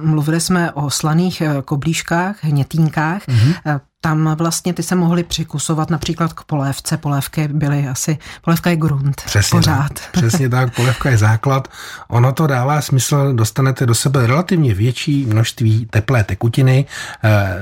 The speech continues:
Speaker 2: většinou to byly polévky, eh, vydatnější, svátečnější, zahuštěné, se smetanou, eh, včetně těch, třeba těch vnitřností, p-, z plíček se dělaly,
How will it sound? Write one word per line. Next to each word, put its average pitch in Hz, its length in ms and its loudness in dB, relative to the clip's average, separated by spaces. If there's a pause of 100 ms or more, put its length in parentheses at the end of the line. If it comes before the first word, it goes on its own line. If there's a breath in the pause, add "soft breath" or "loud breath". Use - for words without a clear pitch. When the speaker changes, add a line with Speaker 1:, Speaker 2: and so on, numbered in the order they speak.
(340)
Speaker 2:
většinou 120 400 2
to 135 100 2
byly 131 180 2
polévky, 113 480 0 (320 loud breath)
eh, 104 160 4
vydatnější, 110 840 2
svátečnější, 110 800 0
zahuštěné, 107 680 4
se - 160 -2
smetanou, 113 680 2 (420 loud breath)
eh, 104 40 0 (400)
včetně 117 440 0
těch, - 320 -4
třeba 104 240 0
těch 101 200 2
vnitřností, 110 800 2
p-, - 180 -10
z - 120 -4
plíček 113 580 0
se 110 120 -4
dělaly, 104 460 0